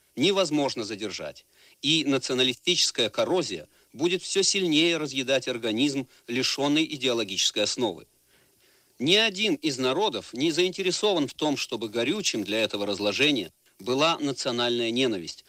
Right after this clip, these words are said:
которая может завершиться лишь апокалиптической резнёй.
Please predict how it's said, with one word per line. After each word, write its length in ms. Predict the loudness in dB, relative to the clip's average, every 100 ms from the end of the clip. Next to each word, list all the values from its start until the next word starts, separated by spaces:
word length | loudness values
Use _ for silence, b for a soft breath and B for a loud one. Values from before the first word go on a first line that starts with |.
| b b
которая 360 | b -2 0 0
может 300 | 0 -2 -4
завершиться 800 | -4 -4 0 0 0 -2 -6 -6
лишь 420 | -2 0 2 0 -2
апокалиптической 1160 | -4 -2 -2 -2 -2 -4 -2 0 2 0 0 0
резнёй. 520 | 0 -2 -4 -4 -8